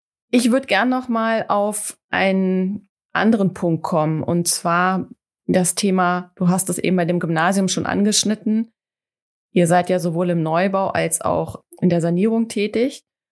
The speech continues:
Und es sind ja ganz unterschiedliche Herausforderungen, die dann auf euch dort zukommen.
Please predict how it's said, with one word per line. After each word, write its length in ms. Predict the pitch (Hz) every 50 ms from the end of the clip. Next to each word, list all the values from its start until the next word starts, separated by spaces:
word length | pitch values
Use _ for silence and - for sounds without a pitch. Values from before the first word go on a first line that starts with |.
| _ _ _
Und 340 | _ - 180 180 180 175 -
es 100 | 180 175
sind 160 | - 190 185
ja 80 | 175 165
ganz 180 | 190 190 185
unterschiedliche 580 | - 190 185 208 196 196 202 180 - 180 180 196
Herausforderungen, 1000 | 180 170 - 135 143 170 185 - - - 185 180 175 185 175 185 185 185 175 175
die 120 | 170 175
dann 420 | 165 170 160 160 170 170 170 165 _ _ _ _ _ _ _ _ _
auf 300 | - 156 165 - - -
euch 200 | 156 170 165 -
dort 220 | 185 180 180 -
zukommen. 680 | - - 226 208 208 - 175 160 143 131 143 143 -